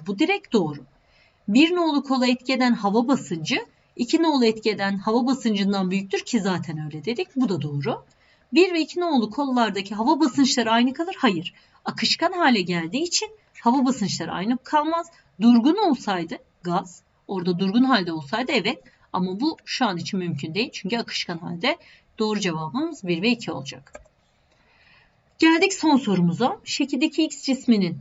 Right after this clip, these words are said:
alt ve üst yüzeyini etki eden basınç, sıvı basınç kuvvetlerinin büyüklüğü F bir ve F iki ve cisme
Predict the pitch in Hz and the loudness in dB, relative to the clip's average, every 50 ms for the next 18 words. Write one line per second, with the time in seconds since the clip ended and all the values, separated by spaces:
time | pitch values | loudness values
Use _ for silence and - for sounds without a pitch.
0 | - - _ - 254 285 294 - 277 277 277 254 277 - - - - 226 208 190 | -12 -6 _ 0 2 2 0 -2 -2 -2 0 0 0 -2 -2 -6 -6 -4 -2 0
1 | 202 208 208 208 202 220 214 214 - 254 247 233 214 214 202 180 190 185 - - | 0 0 0 0 -2 -4 -4 0 0 0 2 2 0 0 -2 -2 -2 -4 -2 2
2 | 247 247 247 - - - - 247 240 247 220 226 - - 254 240 - - 226 180 | 2 2 2 0 -4 -4 -2 0 0 0 0 -2 0 0 0 0 -2 -4 -6 -6
3 | 185 185 185 175 170 170 170 175 226 247 240 240 226 214 - - 240 240 - 262 | -6 -6 -6 -6 -6 -4 -2 2 2 2 2 0 -2 -2 -2 -2 -2 -2 -4 -4
4 | 262 247 269 240 226 - - 143 139 - 202 202 240 - _ _ _ _ _ - | -2 2 2 0 0 0 -6 -10 -8 -8 -8 -8 -8 -10 _ _ _ _ _ -20
5 | - _ _ _ _ - 277 294 233 277 285 285 - - 285 277 277 277 - | -20 _ _ _ _ 0 0 2 2 2 0 -2 -2 -2 0 0 0 -2 -4